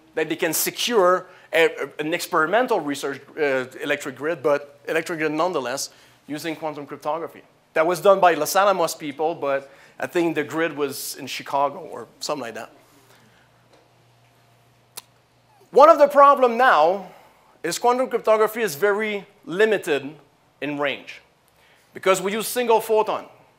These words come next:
And the single photon that leaves has to be the one that arrives. I'll spare you the detail of why, but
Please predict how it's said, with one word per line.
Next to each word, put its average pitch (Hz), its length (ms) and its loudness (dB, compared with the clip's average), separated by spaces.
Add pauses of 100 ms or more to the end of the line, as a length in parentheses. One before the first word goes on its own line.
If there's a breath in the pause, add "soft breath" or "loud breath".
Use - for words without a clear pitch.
(600 soft breath)
And 165 140 -2
the 170 60 -2
single 240 320 2
photon 226 420 2
that 185 160 4
leaves 262 380 -4
has 202 240 -6
to 214 60 -12
be 185 100 -10
the 190 120 0
one 180 200 2
that 160 140 2
arrives. 151 560 0 (1400)
I'll 156 160 0
spare 156 260 -2
you 156 100 -6
the 147 100 -4
detail 139 340 -8
of 127 120 -8
why, 131 420 -6
but 123 260 -10